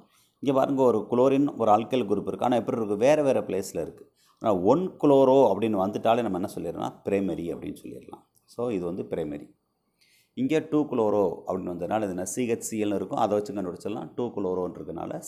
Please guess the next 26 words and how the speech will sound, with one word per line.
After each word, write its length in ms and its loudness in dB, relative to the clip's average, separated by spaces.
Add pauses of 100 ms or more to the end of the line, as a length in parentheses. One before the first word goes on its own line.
செகண்டரி. 580 -8 (360)
இங்க 200 0
என்ன 0 -
சொல்லியிருக்கோம்? 380 -2
ஒரே 240 2
கார்பன்ல 340 2
என்ன 220 0
வந்திருக்கு? 320 -4
குளோரோவும் 460 0
வந்திருக்கு, 340 -6
மெத்தில் 320 -10
குரூப் 120 -10
வந்திருக்கு. 360 -8
அப்ப 160 -8
என்னது? 260 -10
டெர்ஷரி. 640 -10 (720)
இங்க 200 2
சி 220 0
ஹெச் 140 0
டூ 80 -6
சி 240 -4
எல் 120 -4
வந்துருச்சு. 400 -10
அப்ப 240 -8
என்ன 180 -6
வரும்? 360 -6